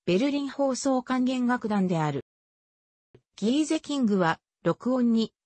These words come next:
どのメーカーを使用したのかについては、吉沢ヴィルヘルムのピアニストガイドにはグロトリアン・シュタインベグと記されており、使用記録はある。ただし、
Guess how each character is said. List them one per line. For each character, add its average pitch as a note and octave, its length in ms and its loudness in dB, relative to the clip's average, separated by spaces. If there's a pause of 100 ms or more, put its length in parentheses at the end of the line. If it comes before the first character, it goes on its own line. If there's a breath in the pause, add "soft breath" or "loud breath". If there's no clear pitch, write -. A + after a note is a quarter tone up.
ど C#4 120 2
の E4 160 0
メ C4+ 180 2
ー B3 40 -4
カ F#3+ 220 0
ー - 20 0
を D#3+ 60 -2
使 F3+ 200 -4
用 B3 160 2
し - 100 -8
た B3+ 120 -4
の A#3 120 2
か G3+ 120 0
に F3+ 140 0
つ - 120 -4
い F#3 100 0
て D#3+ 160 0
は、 D3+ 200 0 (220)
吉 E3+ 280 -2
沢 C4 240 0
ヴ C4 120 0
ィ C4+ 80 -2
ル C4+ 80 0
ヘ C4+ 140 -2
ル B3 100 2
ム A3 80 4
の F3+ 200 0 (220)
ピ F#3+ 160 0
ア C4+ 80 2
ニ D#4+ 140 -4
ス - 140 -12
ト C4+ 120 -2
ガ B3 160 2
イ C4 80 -2
ド G3+ 120 2
に F#3 120 2
は E3 220 0 (240)
グ E3+ 80 0
ロ B3 160 2
ト E4 120 -2
リ D4 200 0
ア A3 60 2
ン・ F#3 80 0
シ - 140 -8
ュ - 40 -6
タ A3 100 2
イ C4+ 100 -2
ン B3+ 120 -2
ベ B3+ 100 2
グ A#3+ 120 -2
と G3+ 120 -4
記 G3 300 0
さ B3+ 100 -4
れ A3+ 140 0
て E3+ 100 -4
お E3+ 140 0
り、 D3 180 -6 (220)
使 - 200 0
用 C#4 200 2
記 C#4 140 -4
録 B3 240 0
は E3 160 2
あ D3+ 80 -2
る。 C#3 160 -8 (400)
た C#4+ 120 -2
だ C#4 120 0
し、 G#3 300 -2